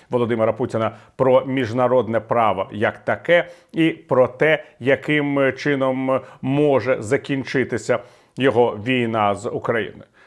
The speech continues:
Те, що говорив Володимир Путін насамперед, коли адресувався до Заходу, так це, що саме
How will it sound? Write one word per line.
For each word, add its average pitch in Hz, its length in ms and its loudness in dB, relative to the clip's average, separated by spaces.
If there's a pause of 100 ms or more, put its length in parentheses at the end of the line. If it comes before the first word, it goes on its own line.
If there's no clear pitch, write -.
(140)
Те, 175 140 6
що 135 300 -2
говорив 131 340 2
Володимир 123 360 2
Путін 123 340 -4
насамперед, 131 760 -2
коли 117 260 0 (240)
адресувався 120 680 -2
до 120 260 0
Заходу, 110 480 -2 (240)
так - 180 0
це, 165 180 2
що 147 300 2 (160)
саме 160 480 2